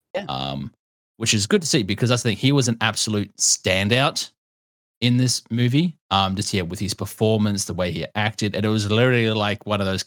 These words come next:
Speaker 2: um, actors you get, like Iron Man, uh, Robert Downey Junior as Iron Man. Like, it just fits perfectly.
Speaker 1: Yeah.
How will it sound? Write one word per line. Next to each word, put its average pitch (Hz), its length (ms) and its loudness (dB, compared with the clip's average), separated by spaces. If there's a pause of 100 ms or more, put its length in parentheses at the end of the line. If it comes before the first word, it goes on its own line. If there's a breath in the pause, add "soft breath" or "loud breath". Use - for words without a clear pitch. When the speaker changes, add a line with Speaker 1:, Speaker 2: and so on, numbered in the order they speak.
(140)
Speaker 2:
um, 90 420 -2 (100)
actors 98 420 -4
you 87 80 -6
get, 87 260 -4
like 87 220 -8
Iron 82 280 -4
Man, 85 300 -6
uh, 90 200 -2 (360)
Robert 95 160 -4
Downey 95 160 0
Junior 87 300 -4
as 85 160 -4
Iron 85 260 -4
Man. 71 180 -10 (220)
Like, - 140 -4
it 101 100 0
just - 480 -2
fits - 460 -8 (500)
perfectly. - 580 -4
Speaker 1:
Yeah. 330 100 -8